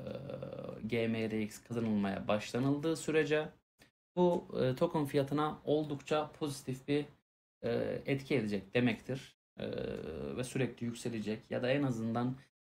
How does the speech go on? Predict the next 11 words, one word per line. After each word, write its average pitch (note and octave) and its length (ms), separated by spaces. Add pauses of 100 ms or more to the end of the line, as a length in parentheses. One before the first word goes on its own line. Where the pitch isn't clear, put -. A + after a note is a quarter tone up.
(120)
stabil C#3 460
bir A2+ 60
şekilde A2 640 (500)
kalabilecek A2+ 840 (380)
demektir. A2 720 (840)
Bunun D#3 240
dışında C3+ 420
tekrardan A#2+ 640
gaming B2 420
ile G#2+ 80
alakalı, A2 840